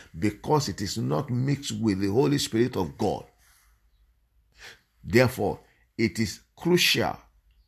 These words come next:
essential that every born again child of God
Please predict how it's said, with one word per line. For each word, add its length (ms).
essential 760
that 300
every 440
born 420
again 540
child 280
of 240
God 300